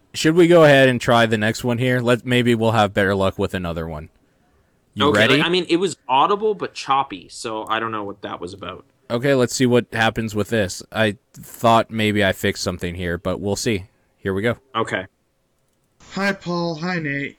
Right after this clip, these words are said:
Speaker 3: Yo, Krasner, I'm about to pull a Meowth and ask you if you've done something you've been avoiding yet.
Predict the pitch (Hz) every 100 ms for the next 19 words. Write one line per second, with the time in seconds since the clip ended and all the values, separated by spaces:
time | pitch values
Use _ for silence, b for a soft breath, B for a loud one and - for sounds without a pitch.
0 | _ 156 190 175 - 190 190 180 160 147
1 | 147 139 170 185 170 - 180 175 156 151
2 | 165 180 170 139 151 160 160 - 165 156
3 | 160 147 160 170 165 - 165 165 165 160
4 | 160 156 147 190 190 156 135 120 -